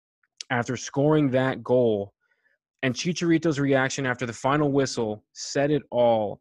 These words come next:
as to what it meant for the club to be starting the season the way they are and taking back El Trafico. I mean,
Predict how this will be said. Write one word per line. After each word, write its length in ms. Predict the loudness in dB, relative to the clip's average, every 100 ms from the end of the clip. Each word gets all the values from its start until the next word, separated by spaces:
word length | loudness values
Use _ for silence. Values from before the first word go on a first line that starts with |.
| -8
as 160 | -8
to 120 | -10
what 280 | -8 -2 2
it 100 | 2
meant 380 | 0 -2 -4 -4
for 140 | -8
the 100 | -6
club 380 | -8 -2 -2 -2
to 100 | -6
be 100 | -10
starting 480 | -12 -2 2 2 0
the 80 | -4
season 380 | -8 -8 -6 -4
the 100 | -2
way 240 | 0 0
they 180 | 0 -2
are 320 | -2 0 -2 -4
and 180 | -12 -10
taking 420 | -10 -8 -8 -4
back 260 | -4 -4 -6
El 140 | -14 -8
Trafico. 540 | -4 -4 -6 -10 -8
I 60 | -8
mean, 280 | -8 -8